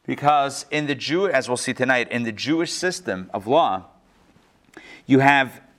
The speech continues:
an interesting dualistic model where there's an emphasis put on the law as well as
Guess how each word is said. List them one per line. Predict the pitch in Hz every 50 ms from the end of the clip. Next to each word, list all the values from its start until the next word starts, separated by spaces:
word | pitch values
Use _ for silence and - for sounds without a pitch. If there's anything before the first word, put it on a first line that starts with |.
| _ _ -
an | 127 131 131
interesting | 131 - 156 175 180 - - 175 160 170 - 156 147 131
dualistic | 101 131 127 117 117 123 131 143 139 - - - 127 120
model | 120 120 127 135 160 170 165 139 113
where | 107 113 117 113
there's | 110 101 120 117 113 98
an | 110 117 104 -
emphasis | - 160 156 - - 156 - - 135 -
put | - - 143 131
on | 120 113
the | 101 104
law | 98 98 101 104 117 131 160 196 220 214 - - _ _ _ _ _ _ _ _ -
as | 120 127 110
well | 117 143 143 143
as | 147 139 135 131 127 120 - - -